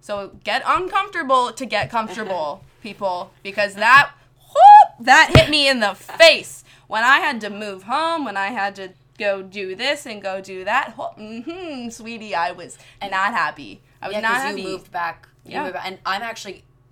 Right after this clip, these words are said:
Speaker 2: I forgot to mention this, I'm actually going back to school. I had the really big,
Speaker 1: Whew.
Speaker 2: like, I put my big girl pants on, I'm going back to school, I'm gonna make it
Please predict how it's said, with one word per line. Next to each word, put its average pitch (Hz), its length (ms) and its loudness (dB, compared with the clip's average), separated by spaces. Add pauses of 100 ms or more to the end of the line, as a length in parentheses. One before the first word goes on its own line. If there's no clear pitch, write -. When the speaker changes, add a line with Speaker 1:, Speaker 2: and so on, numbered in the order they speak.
(520)
Speaker 2:
I 165 100 -18 (220)
forgot 160 240 -16
to 160 40 -20
mention 156 200 -20
this, - 80 -20
I'm 190 100 -8
actually - 260 -12
going 165 380 -12
back - 280 -4
to 131 100 -20
school. 127 520 -16 (400)
I 160 100 -6
had 165 320 -6
the 165 140 -14
really 170 340 -14
big, 165 280 -10
Speaker 1:
Whew. 175 140 4
Speaker 2:
like, 160 200 -4
I 160 120 -6
put - 200 -14
my 156 100 -12
big 175 200 -12
girl 180 140 -8
pants 175 220 -18
on, 165 100 -18
I'm 156 100 -20
going 170 200 -10
back 185 160 -6
to 185 60 -20
school, 165 440 -14
I'm 147 120 -20
gonna 156 120 -20
make 151 300 -18
it 175 280 -12